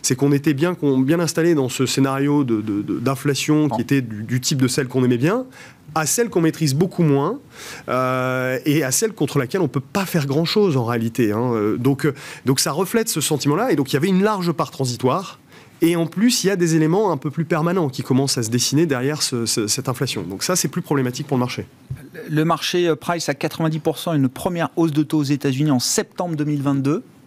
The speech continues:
Speaker 2: Il y a un état du monde, euh, possible qui amènerait à cette, euh, décision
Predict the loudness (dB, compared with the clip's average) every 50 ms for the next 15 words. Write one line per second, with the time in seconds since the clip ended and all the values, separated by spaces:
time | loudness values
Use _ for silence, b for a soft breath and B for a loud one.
0 | _ _ _ -4 -2 0 0 0 0 0 0 -2 -2 -2 -2 -2 -2 0 0 0
1 | 0 0 0 0 -2 -2 -2 -2 -2 -2 -2 -4 -4 -4 -4 -2 -2 0 0 0
2 | 0 -2 -2 -4 -4 -6 -8 -8 -8 -6 -4 -4 -4 -4 -4 -4 -6 -6 -6 -4
3 | -4 -4